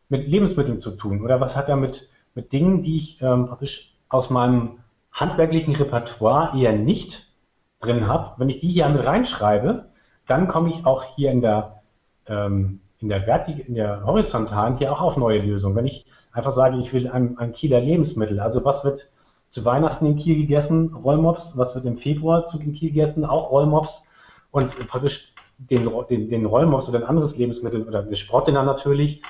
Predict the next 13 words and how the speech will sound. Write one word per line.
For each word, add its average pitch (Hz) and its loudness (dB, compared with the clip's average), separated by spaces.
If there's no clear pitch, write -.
ähm, 117 -2
ähm, 110 -4
als, - -6
als, - -4
als - -10
Idee 147 2
für 131 -2
meinen 123 2
Morpho-, 120 0
für 101 -2
meinen 113 0
Kiel-Kalender 98 -2
habe. 87 -10